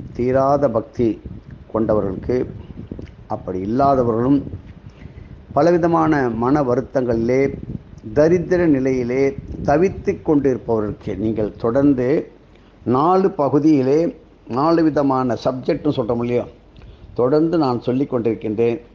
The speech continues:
தயவு செய்து நோட்டு புத்தகத்தை வைத்து எழுதி கொள்ளவும், இதை ரெக்கார்டு செய்து கொள்ளவும். ஏனென்றால், இதை கொடுத்த சில மணி நேரத்திலே கண்டிப்பாக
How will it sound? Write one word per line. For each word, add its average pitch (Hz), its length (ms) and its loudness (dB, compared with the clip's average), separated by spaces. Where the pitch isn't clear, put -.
தயவு 147 380 2
செய்து 151 440 2
நோட்டு 139 400 0
புத்தகத்தை 127 760 -2
வைத்து 139 440 0
எழுதி 143 320 2
கொள்ளவும், 120 480 0
இதை 104 220 -2
ரெக்கார்டு 117 440 0
செய்து 104 300 -4
கொள்ளவும். 98 340 -6
ஏனென்றால், 135 640 2
இதை 107 220 -2
கொடுத்த 147 680 0
சில 170 280 4
மணி 165 200 4
நேரத்திலே 151 640 2
கண்டிப்பாக 131 960 0